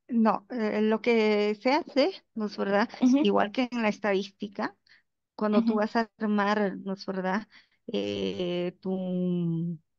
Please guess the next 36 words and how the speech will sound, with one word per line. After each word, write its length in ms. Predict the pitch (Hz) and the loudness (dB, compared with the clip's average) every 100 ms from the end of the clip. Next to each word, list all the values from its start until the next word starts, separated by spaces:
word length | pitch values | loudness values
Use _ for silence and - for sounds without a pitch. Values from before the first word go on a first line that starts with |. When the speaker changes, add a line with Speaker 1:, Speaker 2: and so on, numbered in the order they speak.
| - | -4
Speaker 1:
tu 100 | 196 | -2
amplitud, 460 | 185 196 196 262 - - - | -2 -4 -4 -6 -8 -20 -16
tú 100 | - | -10
sacas, 500 | 208 269 285 - 190 | -8 0 0 0 -8
tú, 140 | - 196 214 214 | -6 -4 -2 -2
tú 120 | 214 | -4
tienes 380 | 208 220 254 226 | -4 0 0 0
ahí, 180 | 214 214 - - | -2 -2 -8 -6
a 80 | 220 | -2
ver, 220 | 214 190 - - - | 0 0 -4 -16 -4
voy 160 | 220 233 | 0 0
a 80 | 226 | 0
tener, 460 | 233 233 240 262 | 0 0 2 2
eh, 1000 | 277 190 202 208 202 196 196 196 190 180 _ _ _ - | 0 -2 -6 -6 -4 -4 -4 -4 -6 -8 _ _ _ -2
voy 160 | 220 233 | 2 2
a, 80 | 220 | 0
mm, 680 | 220 214 - 185 180 190 185 - _ _ - | -4 -4 -4 -8 -6 -6 -8 -12 _ _ -10
cuando 260 | 214 214 214 | -4 -2 -2
tú 120 | 254 | 0
empiezas, 500 | 240 226 226 240 233 | 0 0 -2 -2 -4
dices, 300 | 220 214 226 - - - | -4 -6 -10 -12 -14 0
¿cuál 220 | 233 247 | 2 2
va 60 | |
a 20 | 240 | 2
ser 180 | 233 | -2
tu 160 | - 208 | -2 -2
dato 260 | 226 220 240 | -2 -2 -2
mayor 440 | 254 254 311 381 - - - | 0 2 0 -2 -8 -16 -14
y 80 | - | -2
cuál 260 | 214 202 - | 0 2 0
va 60 | 202 | -4
a 20 | |
ser 220 | 196 202 196 | -2 -4 -4
tu 140 | 202 196 | -6 -2
dato 340 | 202 202 208 | -4 -6 -6
menor? 420 | 226 262 240 185 | -2 0 0 -2